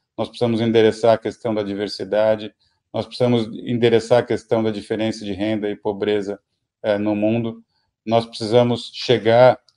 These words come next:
a uma situação de um mundo mais sustenta-, verdadeiramente mais sustentável. E pra fazer isso, nós precisamos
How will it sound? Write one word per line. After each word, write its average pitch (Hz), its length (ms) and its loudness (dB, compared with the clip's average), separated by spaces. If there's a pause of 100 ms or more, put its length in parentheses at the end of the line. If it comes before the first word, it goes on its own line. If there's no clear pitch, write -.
a 113 80 0
uma 113 180 2
situação 113 720 -4 (500)
de 110 360 -2
um 131 160 0
mundo 131 380 4
mais 120 300 4
sustenta-, 113 460 -6
verdadeiramente 110 960 4
mais 101 200 -4
sustentável. - 560 -8 (720)
E 120 80 -6
pra 123 200 4
fazer 123 300 4
isso, 123 360 2
nós 113 140 -2
precisamos 117 680 -4